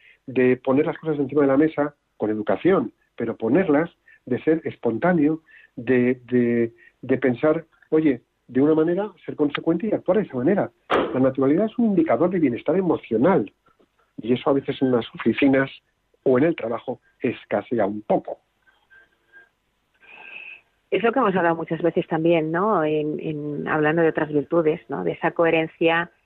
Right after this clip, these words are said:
Speaker 2: entre lo que piensas, lo que dices y lo que haces.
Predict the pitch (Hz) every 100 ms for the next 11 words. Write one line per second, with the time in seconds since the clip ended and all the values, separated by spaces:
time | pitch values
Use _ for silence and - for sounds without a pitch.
0 | _ _ _ - 143 151 143 147 156 156
1 | 156 170 160 147 147 151 - 165 165 151
2 | 131 151 - 131